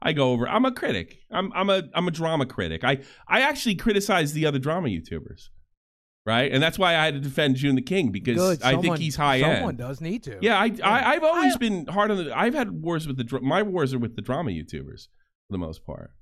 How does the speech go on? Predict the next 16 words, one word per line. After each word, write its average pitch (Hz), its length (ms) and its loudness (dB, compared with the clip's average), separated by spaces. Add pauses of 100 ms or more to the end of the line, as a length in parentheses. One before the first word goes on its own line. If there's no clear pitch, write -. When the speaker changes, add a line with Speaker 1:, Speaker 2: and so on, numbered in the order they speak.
(300)
Speaker 1:
So 127 160 -2
that's 127 180 0
Speaker 2:
I'll - 60 -4
Speaker 1:
my 98 80 -4
Speaker 2:
tell 285 80 -2
Speaker 1:
thing. - 80 -2
Speaker 2:
you 185 80 0
what 156 240 -2
is 139 180 -10
fascinating 139 960 -8
to 117 120 -14
me, 95 380 -16
and 127 140 -10
I'm 147 180 -8
curious, 160 420 -8
Tommy, 127 400 -8